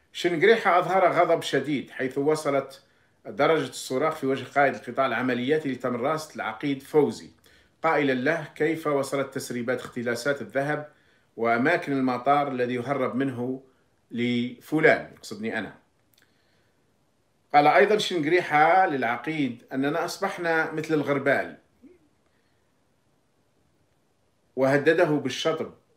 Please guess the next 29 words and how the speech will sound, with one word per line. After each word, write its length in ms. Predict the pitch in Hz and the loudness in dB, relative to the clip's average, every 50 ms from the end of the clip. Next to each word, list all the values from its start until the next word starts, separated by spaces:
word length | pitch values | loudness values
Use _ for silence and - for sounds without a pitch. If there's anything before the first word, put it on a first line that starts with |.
| _ _ - | _ _ -6
والإحالة 540 | 113 117 113 113 117 - - 160 160 151 | -6 -4 -4 -6 -8 0 2 2 4 4
للمحكمة 460 | 135 131 135 139 - - - 151 143 131 | 2 0 -2 -4 -6 -6 -6 -4 -4 -4
العسكرية 640 | 123 120 123 - - 135 135 143 151 151 - 135 | -4 -6 -8 -8 -6 -4 -4 -2 -2 -4 -2 -2
أمام 260 | 123 131 160 180 165 147 | -2 -2 0 0 0 -2
المحكمة 440 | 135 120 113 - - - 117 110 | -2 -2 -4 -6 -10 -10 -10 -10
العسكرية. 540 | 101 92 95 - - - 82 76 71 - - - | -10 -12 -14 -14 -16 -16 -16 -16 -16 -20 -20 -20
في 140 | - - 185 | -10 -4 -2
نفس 220 | 254 247 - - | -2 -2 -2 -4
السياق، 640 | 175 - - - 147 131 127 123 120 - - - _ _ _ _ _ _ _ _ _ - | -6 -8 -6 -4 0 0 2 0 0 -2 -4 -12 _ _ _ _ _ _ _ _ _ -2
ذهب 300 | 117 160 185 208 202 202 | 0 2 2 4 2 0
شنقريحة 540 | - - 185 156 147 156 190 190 - - 220 | 0 0 -2 -2 0 0 -2 -2 0 -2 -2
في 140 | 214 170 143 | -2 -2 -6
زيارة 340 | 123 131 139 151 160 160 156 | -4 0 2 2 2 2 2
لأشبال 460 | 151 147 151 143 - 135 156 156 143 | -2 -2 -4 -4 -4 0 0 0 0
الأمة 300 | 135 139 143 143 135 120 | 0 -4 -4 -4 -4 -4
بتمر 340 | 113 120 - 127 123 123 120 | -4 -4 -4 -4 -6 -4 -4
راست، 340 | 120 104 95 - - - | -4 -6 -6 -8 -10 -6
وهي 260 | 131 151 180 190 180 165 | -4 -4 -2 0 0 -2
زيارة 360 | 135 131 151 160 170 165 139 | -2 0 0 2 2 2 2
غير 240 | 120 131 156 151 143 | 0 -2 -2 -2 -2
رسمية 480 | 143 - - 151 156 147 127 123 147 | -4 -6 -6 -4 -2 -2 -2 -2 -2
أيضًا، 360 | 151 147 123 98 80 71 - _ _ _ _ _ _ _ _ _ _ | -4 -4 -4 -6 -8 -12 -16 _ _ _ _ _ _ _ _ _ _
حيث 280 | - - 180 175 175 175 | -4 -2 -2 0 0 2
أظهر 360 | 156 180 175 170 180 175 165 | 2 2 4 4 2 2 2
انزعاجه 500 | 151 135 120 143 131 139 165 175 165 156 | 2 0 0 0 2 4 4 4 4 2
من 180 | 151 147 143 | 0 0 0
مواقع 380 | 139 143 147 165 175 - - 135 | 2 2 2 0 0 0 -2 -4
التواصل 460 | - - 147 139 143 156 151 - 139 | -4 0 0 0 0 0 -4 -4 -6
الاجتماعي، 560 | 123 131 - - - 131 131 131 104 78 - | -8 -6 -8 -6 -6 -4 -4 -4 -4 -6 -8